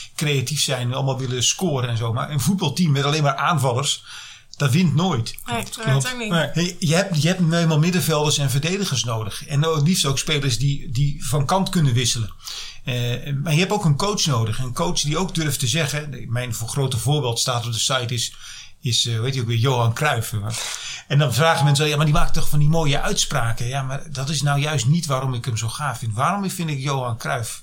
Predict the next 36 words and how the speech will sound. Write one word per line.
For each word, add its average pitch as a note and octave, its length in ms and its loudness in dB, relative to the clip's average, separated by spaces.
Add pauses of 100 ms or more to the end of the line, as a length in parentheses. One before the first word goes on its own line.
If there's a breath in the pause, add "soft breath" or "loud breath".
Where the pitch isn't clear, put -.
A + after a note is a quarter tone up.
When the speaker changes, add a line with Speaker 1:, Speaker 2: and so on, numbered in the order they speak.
Speaker 1:
mijn A#2 220 -6
grote A#2+ 280 -4
voorbeeld? C3 580 -2 (680 loud breath)
Die F3+ 140 2
durft F3 420 0
tegen D3 340 0
een, C3 220 -2 (220)
tegen C3+ 300 -2
een C3+ 140 -4
aanvaller, C3 520 0
die, C#3 120 -8
weet A2+ 200 -2
je C#3 60 -4
wel, C#3 80 -4
één C#3+ 120 0
zo'n - 160 2
aanvaller A#2 520 2
die A#2 120 2
dan A#2+ 180 0
in A#2 180 -2
het A2+ 120 -2
team C3 180 -2
zit, A2+ 160 0
die A2+ 100 -2
heeft B2+ 220 -4 (360 loud breath)
drie E3 200 4
man D3 220 2
uitgespeeld. A2+ 760 -4
Fantastisch. - 1080 -2 (440 loud breath)
Ja, D3 280 -2 (420 soft breath)
hij - 280 -2
loopt E3+ 260 2
op A2+ 100 0
de C#3 100 0
keeper D3 300 0
af, - 320 -4